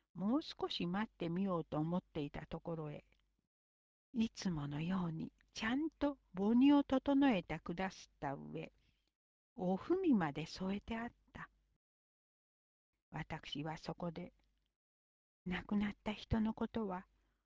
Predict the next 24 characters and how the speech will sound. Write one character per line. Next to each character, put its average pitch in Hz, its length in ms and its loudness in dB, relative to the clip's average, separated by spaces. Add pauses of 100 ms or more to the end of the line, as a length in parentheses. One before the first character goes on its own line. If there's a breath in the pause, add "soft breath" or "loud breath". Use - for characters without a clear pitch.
(300)
お 226 140 4
忘 285 340 2
れ 262 140 2
で 262 160 4
な 277 220 4
い 233 100 2
と 170 200 -4
見 190 220 0
え 226 100 2
ま 233 200 -4
す。 - 280 -16 (880)
し - 180 -14
か 170 160 -8
し 180 360 -12
私 - 540 -6
の 208 120 -2
こ 220 140 -6
と 254 120 -4
な 262 200 -2
ど 165 180 -8
は、 - 160 -8 (880)
い 170 440 -4
い - 20 -6
え、 190 200 -8